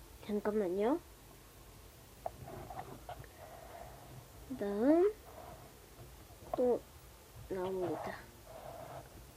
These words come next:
마리니. 근데 그 라이미와 보라의 비밀이, 라이미는, 아니, 마리니는 그 바다라-,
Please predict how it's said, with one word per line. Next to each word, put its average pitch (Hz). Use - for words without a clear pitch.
마리니. 226
근데 277
그 208
라이미와 254
보라의 226
비밀이, 208
라이미는, 311
아니, 196
마리니는 240
그 170
바다라-, 254